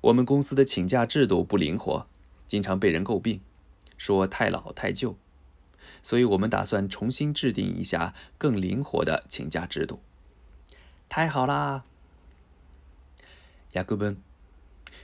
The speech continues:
我が社の休暇制度の柔軟度が低い、古いなどとたびたび非難されてきました。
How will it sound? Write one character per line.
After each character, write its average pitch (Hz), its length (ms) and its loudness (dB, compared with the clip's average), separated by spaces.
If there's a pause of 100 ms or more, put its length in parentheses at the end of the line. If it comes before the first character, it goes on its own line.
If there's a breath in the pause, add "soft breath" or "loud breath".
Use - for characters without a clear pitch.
(280 loud breath)
我 113 120 2
が 127 100 4
社 101 140 -2
の 98 120 -4
休 113 220 0
暇 113 140 -2
制 107 240 0
度 90 140 -2
の 92 300 -6
柔 113 240 0
軟 113 220 0
度 - 120 -4
が - 100 -8
低 - 240 -6
い、 - 140 -10 (500 soft breath)
古 107 280 2
い 110 140 0 (120)
な 101 120 -2
ど 98 100 0
と 92 240 -2 (240 loud breath)
た - 100 -8
び 117 100 0
た 120 120 2
び 110 200 -2
非 - 160 -6
難 101 180 -2
さ 95 140 -8
れ 92 80 -4
て 92 120 -4
き 98 120 -10
ま 95 80 -4
し - 80 -2
た。 - 180 -12